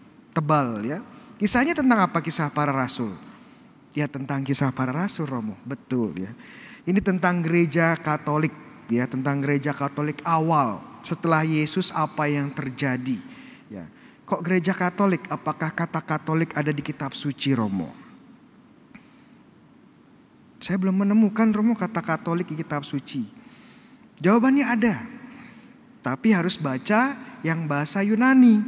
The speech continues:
Ya, kalau teman-teman nanti cek, ya, di Kisah Para Rasul bab sembilan ayat tiga puluh satu,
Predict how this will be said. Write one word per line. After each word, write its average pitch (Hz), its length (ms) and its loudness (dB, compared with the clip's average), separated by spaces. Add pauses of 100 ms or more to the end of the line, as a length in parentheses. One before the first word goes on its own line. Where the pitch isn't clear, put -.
(340)
Ya, 123 220 -4
kalau 143 180 0
teman-teman 147 640 -2
nanti 139 160 -4
cek, 180 400 -2
ya, 139 240 -4
di 135 80 -10
Kisah 165 400 -4
Para 151 240 -2
Rasul 220 480 2 (560)
bab 147 240 -4
sembilan 156 880 4
ayat 127 400 -2
tiga 156 240 -2
puluh 165 300 -2
satu, 151 400 -4